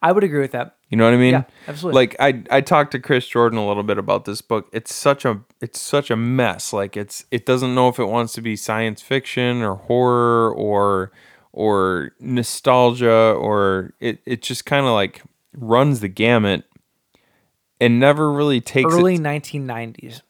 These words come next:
Speaker 1: he got
Speaker 2: is when he
Speaker 1: sober.
Speaker 2: got, when he got clean.
Speaker 1: Yep.
Speaker 2: This book just never, it, it never, like, it never takes its, takes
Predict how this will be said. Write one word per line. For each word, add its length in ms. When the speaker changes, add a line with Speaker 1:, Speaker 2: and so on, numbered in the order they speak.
Speaker 1:
he 160
got 200
Speaker 2:
is 100
when 140
he 60
Speaker 1:
sober. 360
Speaker 2:
got, 160
when 160
he 80
got 200
clean. 380
Speaker 1:
Yep. 180
Speaker 2:
This 180
book 280
just 200
never, 340
it, 280
it 100
never, 340
like, 400
it 120
never 300
takes 440
its, 320
takes 400